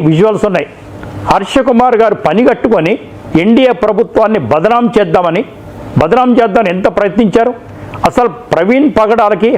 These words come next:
హర్ష కుమార్కి సంబంధం లేదు, ఎప్పుడు ఆయన చూడలేదు. జగన్మోహన్ రెడ్డి గారు చెప్తే ఆయన స్క్రీన్ మీదకి వచ్చారు. ఏం లేదు, రాజకీయాల్లో మళ్ళీ రాణించాలని చెప్పి ఆయన ఉద్దేశం. మంచిదే, హర్ష కుమార్ గారు ఎలక్షన్లో నిలబడితే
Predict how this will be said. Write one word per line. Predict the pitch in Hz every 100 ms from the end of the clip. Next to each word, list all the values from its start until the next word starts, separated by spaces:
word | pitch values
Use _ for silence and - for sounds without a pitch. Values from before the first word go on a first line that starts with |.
| -
హర్ష | 180 - 240
కుమార్కి | 247 202 190 208
సంబంధం | 180 185 202 196 175
లేదు, | 170 - - - - - - 359
ఎప్పుడు | 381 - 285 247
ఆయన | 226 -
చూడలేదు. | 185 220 220 185 165 - - - - - - - - 117
జగన్మోహన్ | 180 262 254 247 233 240
రెడ్డి | 214 220
గారు | 208 -
చెప్తే | 190 190 269 - - - 170
ఆయన | 190 196 403 466 -
స్క్రీన్ | - 214 233
మీదకి | 226 190
వచ్చారు. | 190 185 139 - - - - - - - - - 165
ఏం | 220 262
లేదు, | 220 170
రాజకీయాల్లో | 202 202 208 349 233 196
మళ్ళీ | 180 214 185
రాణించాలని | 185 226 226 220 202 196
చెప్పి | 208 208
ఆయన | 190 170
ఉద్దేశం. | 147 196 - 165 - - - - -
మంచిదే, | - 208 240 165 - - - - - -
హర్ష | 165 - 233
కుమార్ | 262 240 226
గారు | 226 185 - - 160
ఎలక్షన్లో | 202 - 247 226
నిలబడితే | 208 233 226